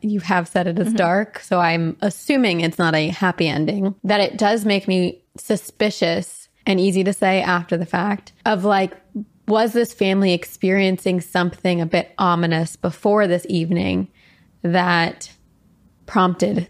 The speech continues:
Speaker 1: these warnings?
Speaker 2: Yeah. Or did they have a dream? Did they,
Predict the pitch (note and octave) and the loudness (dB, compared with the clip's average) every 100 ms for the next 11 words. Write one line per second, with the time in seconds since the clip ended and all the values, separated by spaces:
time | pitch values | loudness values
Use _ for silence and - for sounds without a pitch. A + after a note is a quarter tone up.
0 | - F3 E3+ F3 - - _ _ _ F#3 | -2 2 2 0 -6 -20 _ _ _ 0
1 | F3 - - G#3 - _ - G3 F3+ G#3+ | 0 -2 -8 -10 -16 _ -6 0 2 2
2 | G3 - _ _ - - - G#3+ F#3+ F#3 | -2 -6 _ _ -20 -14 -8 -4 -2 -2
3 | F#3 F3 F#3 F3+ G3 G3+ G3+ G3 G3 F#3 | -2 -2 -2 -4 0 2 2 2 2 0
4 | F#3+ F3+ F3 E3+ E3+ F3 | -2 -2 0 0 -2 -6